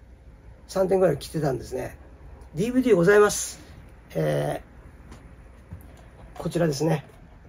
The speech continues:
はい。はい。映画不思議な国日本。えー、これね、あの、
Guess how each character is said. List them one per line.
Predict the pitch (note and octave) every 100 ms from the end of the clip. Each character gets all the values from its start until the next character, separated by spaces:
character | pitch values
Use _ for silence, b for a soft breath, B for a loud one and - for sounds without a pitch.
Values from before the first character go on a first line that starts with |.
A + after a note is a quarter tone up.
| - - -
は | -
い。 | - - - - - - - - - _ -
は | D#3
い。 | - _
映 | - C#3+
画 | C3+
不 | D3
思 |
議 | C#3
な | C3+
国 | C3+ B2+
日 | B2
本。 | E3 C#3+ - - - - - -
え | C#3+ C3 C3+ C3 C3 C#3
ー、 |
こ | F3+
れ | F#3+
ね、 | G3
あ | E3+
の、 | E3 D#3+